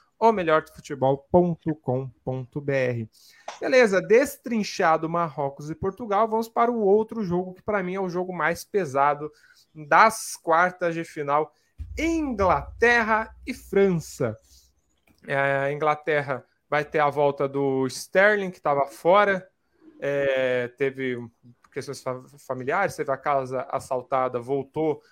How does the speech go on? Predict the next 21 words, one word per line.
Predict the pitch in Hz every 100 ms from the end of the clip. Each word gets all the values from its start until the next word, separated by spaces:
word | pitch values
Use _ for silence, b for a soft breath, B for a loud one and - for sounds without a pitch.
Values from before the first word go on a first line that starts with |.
| _
mas, | - 156 147 - -
é, | 147 135 131
deve | 139 139
vo-, | 139 156
chegar | - 147 139
nessa | 135 123 131
sexta-feira | - - 131 123 135 131 127
de | 123
volta | 127 127 131
à |
Ingla-, | 127 123 123 -
a-, | 127 117 110 117
ao | 117
Catar. | - 123 - 175 208 - b b b b -
Declan | 214 214 208 190
Rice | 160 151
também, | 165 160 151
que | - 151 147
era | 156 160 143
a |
dúvida, | 139 139 127 123